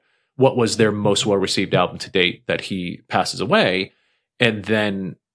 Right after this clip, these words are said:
somehow the band brings in Brian Johnson, brings back Mutt Lange, records Back in Black,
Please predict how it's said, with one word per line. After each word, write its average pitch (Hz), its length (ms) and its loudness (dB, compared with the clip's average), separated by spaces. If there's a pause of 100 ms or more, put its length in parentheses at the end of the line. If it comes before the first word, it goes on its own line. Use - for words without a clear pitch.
(340)
somehow 110 800 2 (1120)
the 90 100 2
band 104 640 -2 (880)
brings 113 360 2
in 123 160 0
Brian 110 340 2
Johnson, 101 600 -2 (640)
brings 117 320 0
back 117 280 4
Mutt 107 240 -2
Lange, 92 380 -4 (800)
records 120 520 0
Back 110 260 2
in 113 140 -4
Black, 98 520 0